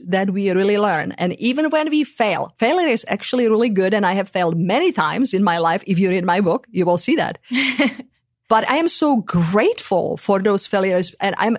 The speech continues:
Speaker 1: especially grateful that I was not afraid to do something and not to be good at it. And then actually that became like a doorway and a blessing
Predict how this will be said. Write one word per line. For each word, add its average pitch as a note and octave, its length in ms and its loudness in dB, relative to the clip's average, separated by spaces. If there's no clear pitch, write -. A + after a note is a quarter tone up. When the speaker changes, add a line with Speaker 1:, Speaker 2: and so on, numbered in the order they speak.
Speaker 1:
especially D#4+ 580 -2
grateful A#3+ 420 0
that A3+ 200 -2
I G#3 120 0
was A3+ 240 0
not A#3 380 0
afraid C4 680 -4
to A3+ 100 -2
do A#3+ 240 0
something G#3+ 720 -2
and G#3 360 0
not B3 280 0
to C#4+ 80 0
be A3+ 140 0
good C#4+ 240 0
at A#3+ 140 2
it. F3 260 0
And G#3 180 2
then A3 180 2
actually A#3+ 580 -2
that G#3 400 0
became G#3 420 -4
like F#3 260 0
a E3 220 -2
doorway G3+ 640 2
and G3+ 140 2
a F#3+ 80 0
blessing G3 680 0